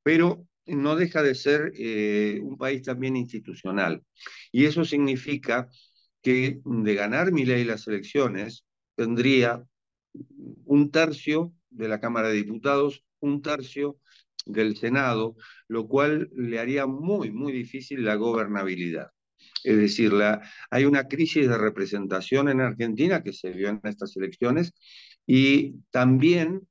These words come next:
eh, también va a haber un, un, un cambio, eh, un cambio importante de seguir esta tendencia, por supuesto, un cambio importante en el Congreso. Y eso,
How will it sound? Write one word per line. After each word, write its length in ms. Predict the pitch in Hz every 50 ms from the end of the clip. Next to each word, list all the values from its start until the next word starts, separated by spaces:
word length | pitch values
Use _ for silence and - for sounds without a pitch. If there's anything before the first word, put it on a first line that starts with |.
| -
eh, 680 | - 113 110 107 104 104 104 104 104 104 101 104 104 -
también 380 | - 117 113 113 117 135 139 143
va 80 | 135
a 20 | 131
haber 220 | 123 127 127 123
un, 280 | 127 123 120 117 117 120 _ _ _ _ _ _ _ _ _ _ - - -
un, 960 | - 143 139 139 135 135 131 131 127 123 120 117 113 113 110 107 107 104 - _ _ _ -
un 320 | 127 120 123 123 120 123
cambio, 720 | - - 143 143 139 135 131 127 131 131 147 165 175 170 _ _ _ - -
eh, 440 | 107 107 104 104 104 104 101 98 107
un 160 | 110 113 117
cambio 320 | 107 127 127 127 123 120 120
importante 720 | 117 107 107 107 104 101 - 139 139 139 139 127 127 120
de 160 | 110 107 104
seguir 400 | 101 - 107 101 107 120 123 120
esta 240 | 120 113 - 113 107
tendencia, 540 | 104 107 107 104 117 127 123 120 107 117 110
por 160 | 107 107 104
supuesto, 580 | - 127 123 120 107 107 104 - - - 120 120 - - - - - - _
un 180 | - 127 120 120
cambio 640 | 120 131 127 123 123 120 120 117 113 113 113 117
importante 640 | 113 - 110 107 107 117 110 104 113 120 123 120 120
en 100 | 117 110
el 140 | 104 98 101
Congreso. 680 | 107 101 98 101 104 107 104 98 - - - - - - - _ _ _ _ _ _
Y 500 | - - 113 113 113 113 113 113 113 120
eso, 440 | 139 147 - - 165 160 165 180 -